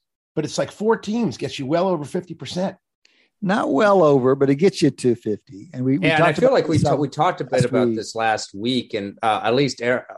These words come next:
Speaker 3: I, I can't remember, Kate, how you came down, but at least Aaron, Eric and I agreed that those, those odds are too top heavy. That in fact,
Speaker 1: Yeah.
Speaker 3: if I was to kind of, I think,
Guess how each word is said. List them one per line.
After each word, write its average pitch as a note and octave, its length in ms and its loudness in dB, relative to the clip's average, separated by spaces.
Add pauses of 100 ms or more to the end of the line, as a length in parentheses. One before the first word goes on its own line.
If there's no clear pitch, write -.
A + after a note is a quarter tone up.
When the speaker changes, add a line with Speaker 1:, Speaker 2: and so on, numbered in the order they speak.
Speaker 3:
I, G#2+ 120 -6
I G#2 100 -2
can't C#3 200 -2
remember, A2+ 240 -6
Kate, A2 240 -2
how G#2 80 -2
you A2 180 -4
came G2+ 240 -8
down, F#2 180 -2
but G2+ 80 -2
at A2 60 -4
least D3 240 0
Aaron, B2+ 280 2 (120)
Eric C3+ 260 0
and A2+ 100 -6
I G2+ 100 -4
agreed G2+ 340 -8
that G2+ 120 -8
those, A2+ 260 0 (200)
those D3 200 2
odds C#3+ 200 2
are A2 80 -2
too D3+ 280 -2
top G2+ 380 -6
heavy. F2 360 -8
That G#2+ 160 -2
in A2+ 160 -2
fact, B2 380 0
Speaker 1:
Yeah. F2+ 60 -14 (400)
Speaker 3:
if - 60 -2
I C#3 240 0
was D3+ 260 2
to C3+ 120 -4
kind B2 260 -2
of, G#2 120 -6
I B2+ 280 0
think, G#2 560 -8